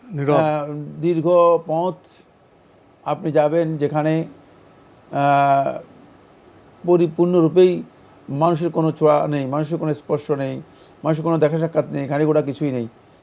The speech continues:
Speaker 2: তাহলে ওটা আপনার জন্য হারাম হবে। কিন্তু শহরে যদি আপনি গাড়ি চালান, আর চব্বিশ ঘন্টাই মানুষ থাকে, রাস্তায় মানুষ থাকে,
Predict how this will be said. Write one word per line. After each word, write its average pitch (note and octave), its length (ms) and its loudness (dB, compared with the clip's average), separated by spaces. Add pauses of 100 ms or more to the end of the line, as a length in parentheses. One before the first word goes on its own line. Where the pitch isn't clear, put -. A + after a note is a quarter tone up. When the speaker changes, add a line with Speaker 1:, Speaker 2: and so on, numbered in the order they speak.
Speaker 2:
তাহলে F3 220 4
ওটা D#3 160 4
আপনার D3 200 -2
জন্য B2+ 120 -4
হারাম A#2 260 -4
হবে। A#2+ 140 -10 (520)
কিন্তু E3 200 2
শহরে D#3+ 400 0
যদি G#3 180 -2
আপনি F3 220 -2
গাড়ি C#3+ 200 2
চালান, C3+ 340 -2 (880)
আর D3 80 0
চব্বিশ D#3+ 440 0
ঘন্টাই D3 380 -2
মানুষ G3 260 -4
থাকে, A3 300 -8 (600)
রাস্তায় D#3+ 380 2
মানুষ G3 280 -4
থাকে, A3+ 280 -6